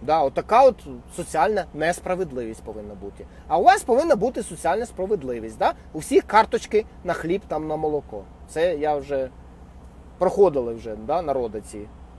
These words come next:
соціальну справедливість таку. А,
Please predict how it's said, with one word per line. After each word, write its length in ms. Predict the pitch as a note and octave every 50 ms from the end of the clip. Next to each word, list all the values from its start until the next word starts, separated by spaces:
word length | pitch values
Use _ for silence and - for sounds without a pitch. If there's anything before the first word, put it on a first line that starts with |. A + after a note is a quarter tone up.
| - - - - - - -
соціальну 400 | C3+ - - D3+ C3 A#2+ A#2+ A#2
справедливість 580 | - - B2+ A#2+ A#2+ A2 A2 G#2 G2+ G2 -
таку. 140 | - F#2+ - - - - - - - - - - - - - - - - - - - - - - - - - - - - - - - - - - - - - - - - - - - - - - - - - - -
А, 640 | - - E3 E3 E3 D#3+ D#3+ D#3 D#3 D3+ D3+ C#3+